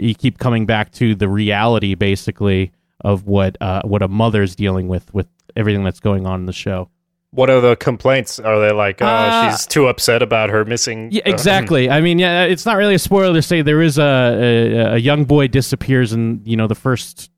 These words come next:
Speaker 1: fifteen minutes of the show, and
Speaker 2: Yeah.
Speaker 1: sh-, it's her, it's her son. But I've heard, I've seen it in a few reviews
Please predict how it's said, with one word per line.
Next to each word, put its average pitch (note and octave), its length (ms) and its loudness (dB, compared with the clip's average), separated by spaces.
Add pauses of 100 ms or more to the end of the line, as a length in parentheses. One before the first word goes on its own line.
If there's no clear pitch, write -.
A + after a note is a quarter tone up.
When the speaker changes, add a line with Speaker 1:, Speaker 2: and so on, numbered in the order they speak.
(280)
Speaker 1:
fifteen C3 360 -2
minutes A#2+ 260 -2
of A#2 60 -4
the G2+ 80 -2
show, A2+ 420 2 (340)
and A2 180 -2
Speaker 2:
Yeah. - 20 -6
Speaker 1:
sh-, - 180 -10
it's A#2 220 -2
her, A#2 380 0
it's A2+ 240 -6
her A#2+ 140 2
son. G#2 400 -4
But C#3+ 140 0
I've D3 160 0
heard, F#3+ 220 2
I've C#3 160 0
seen G#3 420 0
it E3+ 160 -2
in C3+ 160 -2
a A#2+ 40 0
few E3+ 380 2
reviews D3+ 840 2